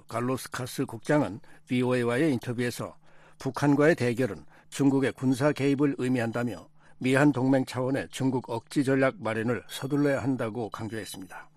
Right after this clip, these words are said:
갈로스카스 신임 국장을 조은정 기자가 화상으로 인터뷰했습니다.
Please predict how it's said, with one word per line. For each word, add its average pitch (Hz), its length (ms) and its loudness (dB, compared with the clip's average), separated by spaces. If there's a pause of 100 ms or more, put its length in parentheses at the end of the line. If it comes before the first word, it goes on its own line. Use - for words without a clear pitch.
(680)
갈로스카스 131 720 -2
신임 151 340 4
국장을 110 680 -4
조은정 123 520 0
기자가 107 460 -6 (160)
화상으로 127 540 -4
인터뷰했습니다. - 760 -10